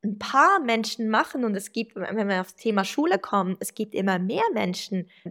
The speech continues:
die das Kind in eine private Schule bringen. Aber was passiert, wenn das stärker zunimmt? Und was passiert gleichzeitig,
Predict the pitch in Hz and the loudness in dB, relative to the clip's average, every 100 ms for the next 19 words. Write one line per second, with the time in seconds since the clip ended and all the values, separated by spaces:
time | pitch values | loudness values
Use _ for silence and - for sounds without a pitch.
0 | - 214 214 208 - - 220 208 202 190 | -8 -4 -4 -4 -6 -4 -4 -2 -2 -2
1 | - 190 185 170 175 190 - 202 196 196 | -4 -4 -2 -2 -4 -10 -6 -4 -4 -4
2 | 180 180 269 - - - - - 214 220 | -2 -2 -6 -10 -20 -20 -6 -2 2 2
3 | 202 - - - - 220 196 - _ _ | 0 -4 -10 -10 0 0 0 -4 _ _
4 | _ _ 220 185 175 170 - - _ _ | _ _ 2 4 -2 -4 -12 -14 _ _
5 | - - - 220 185 - 160 - - 370 | -14 -10 -2 0 0 -2 -8 -8 0 0
6 | 403 175 - - - - 320 302 247 - | 2 -2 -8 -20 -16 -2 2 4 2 0
7 | 240 - 247 220 226 202 233 233 - 214 | -4 2 2 2 4 6 6 2 0 4
8 | 196 190 202 202 | 6 4 -2 -4